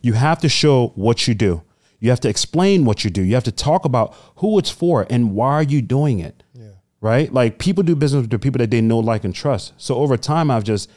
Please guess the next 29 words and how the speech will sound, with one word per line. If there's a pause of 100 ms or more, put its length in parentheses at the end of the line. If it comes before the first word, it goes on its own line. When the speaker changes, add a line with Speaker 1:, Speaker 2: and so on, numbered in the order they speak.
(300)
Speaker 1:
gotten
a
lot
of
people
to
know
me,
like
me,
and
trust
me. (200)
Speaker 2:
Yeah. (680)
Speaker 1:
Yeah. (160)
And
then
you
gotta
Speaker 2:
Yeah.
Speaker 1:
collect
testimonials
and
stuff
like
that.
And
of
course,